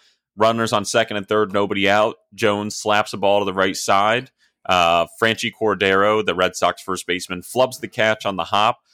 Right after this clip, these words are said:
tries to throw the ball while falling away and throws it into the camera bay. So S-, Franmil scores. And then Jones goes to second on the error, which puts runners on second and third. Again, still nobody out, but now we're up one nothing.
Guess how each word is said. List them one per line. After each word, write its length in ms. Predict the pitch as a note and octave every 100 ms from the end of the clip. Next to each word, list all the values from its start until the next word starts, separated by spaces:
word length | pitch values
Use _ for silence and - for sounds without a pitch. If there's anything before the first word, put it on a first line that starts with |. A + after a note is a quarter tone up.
| _
tries 260 | - C3 C#3
to 80 | C3+
throw 180 | C#3 A#2+
the 100 | G2
ball 380 | G#2 G2 G#2
while 140 | G2+ E2+
falling 460 | - G2+ G2 A2
away 360 | G#2 F#2 F#2 G2+
and 140 | F#2 -
throws 300 | G2+ G2 G2
it 60 |
into 180 | G2+ F#2+
the 80 | -
camera 360 | - G2 G2+ G2
bay. 280 | A2 A#2
So 280 | B2+ - F2
S-, 220 | F2 - - -
Franmil 340 | F#2+ F#2+ G2
scores. 540 | - - G#2 A2 B2+ - _ _ _
And 160 | F#2+ G2
then 160 | F2+
Jones 340 | F2 G2 G2+ G2
goes 200 | G#2 -
to 100 | F#2
second 380 | - F#2 - G2
on 140 | F2+
the 180 | F2 E2
error, 380 | E2+ F#2 G2 G#2+ _ _
which 220 | - -
puts 320 | - G2 - G#2
runners 280 | G2 F#2
on 200 | F#2+ F2+
second 300 | - F#2+ F#2+
and 120 | F2+ F2+
third. 280 | F2+ F2 -
Again, 520 | G2+ C3 G2+ G#2 A#2+
still 320 | - - A#2
nobody 360 | A2 G#2 G2 F#2+
out, 320 | F2 F2+ -
but 80 | F2+
now 180 | F2+ F#2
we're 120 | F#2
up 100 | F2 -
one 220 | F2+ E2+
nothing. 420 | F2+ - F2+